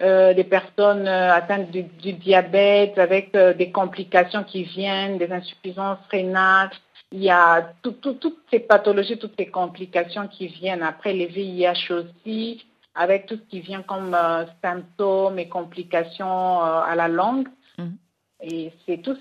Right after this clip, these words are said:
Speaker 1: toutes ces pathologies nécessitent, euh, une surveillance ou un suivi continu pour permettre aux personnes d'avoir une qualité de vie.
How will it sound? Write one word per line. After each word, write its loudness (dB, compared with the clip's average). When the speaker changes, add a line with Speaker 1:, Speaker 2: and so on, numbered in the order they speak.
Speaker 1:
toutes -8
ces 0
pathologies -2
nécessitent, -6
euh, 4
une -2
surveillance -6
ou -2
un 0
suivi -8
continu -6
pour -2
permettre -2
aux 0
personnes -6
d'avoir 0
une -6
qualité -4
de -8
vie. -12